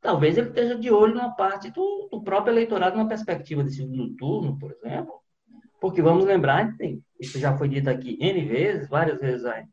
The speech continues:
encontrou um gancho pra re-, ressaltar isso: o capitão já foi aliado do P T. É, né, nessa época que a gente falou do, do Elmano, por exemplo, o vice do Elmano era indicado pelo grupo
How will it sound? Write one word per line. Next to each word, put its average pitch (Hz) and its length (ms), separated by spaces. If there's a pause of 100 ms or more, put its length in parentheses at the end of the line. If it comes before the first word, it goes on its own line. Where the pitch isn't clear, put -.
(500)
encontrou 135 340
um 123 60
gancho 117 340
pra 110 200
re-, 117 220
ressaltar 110 560
isso: - 160 (160)
o - 40
capitão 190 360
já 226 220
foi 214 220
aliado 202 560
do 339 140
P 453 160
T. 190 380 (1120)
É, 127 120
né, 131 260
nessa 120 320
época 131 140
que 131 60
a 127 40
gente 123 80
falou 120 300
do, 110 220
do 120 140
Elmano, 110 460
por 107 100
exemplo, 123 420
o 160 40
vice 160 260
do 156 100
Elmano 151 340
era 220 100
indicado - 500
pelo 330 200
grupo 311 600